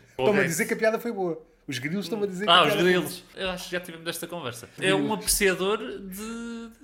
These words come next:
Speaker 1: de comédia.
Speaker 2: O grilo faz sempre aquele barulho associado à má comédia. E às vezes está-se a rir e nós confundimos.
Speaker 1: Ah, como é que um grilo se ria? Nunca ouvi.
Speaker 2: E eles estão-se a rir, bué. "Ih, pá, estou a gostar, bué." E a reação do comediante é, "Epá, não estão a gostar."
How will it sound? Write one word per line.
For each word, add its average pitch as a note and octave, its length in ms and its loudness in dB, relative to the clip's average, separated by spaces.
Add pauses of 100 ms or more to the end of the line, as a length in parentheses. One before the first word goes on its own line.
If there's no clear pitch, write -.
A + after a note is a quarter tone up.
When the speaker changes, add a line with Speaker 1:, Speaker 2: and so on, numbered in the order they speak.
(200)
Speaker 1:
de - 100 -18
comédia. G#3+ 540 -4 (580)
Speaker 2:
O E3+ 60 -6
grilo G#3+ 140 0
faz G3 160 0
sempre F#3 220 -6
aquele F#3 180 -4
barulho D#3 280 0
associado D3 600 -2 (280)
à D#3+ 140 2
má E3+ 160 0
comédia. C#3 500 -4 (280)
E D3 80 0
às E3+ 60 6
vezes F#3 160 0
está-se F#3+ 300 -2
a F#3 60 2
rir A3+ 400 0
e G3+ 80 -10
nós G#3+ 160 -4
confundimos. A3+ 580 -6 (1300)
Speaker 1:
Ah, B2 220 -2 (100)
como D#3 160 0
é C#3+ 60 -4
que D#3 60 -10
um D3 80 -8
grilo B2 220 -4
se - 200 -6
ria? G#2 160 -8
Nunca B2+ 240 -8
ouvi. B2 240 -10 (320)
Speaker 2:
E E3+ 160 2
eles A#3 140 2
estão-se B3+ 260 -2
a C4 40 0
rir, A3+ 160 0
bué. G3 320 2
"Ih, A#3+ 180 0
pá, E3 140 -2
estou F3+ 160 -4
a - 20 -4
gostar, F3+ 280 -2
bué." B2 360 -4 (220)
E E3 120 -4
a D#3+ 60 0
reação F#3+ 340 -2
do F3+ 80 -6
comediante G3+ 440 -6
é, G#3 180 -4
"Epá, A2+ 260 -8
não C3 140 -10
estão D#3 180 -6
a - 40 -4
gostar." D#3+ 440 -4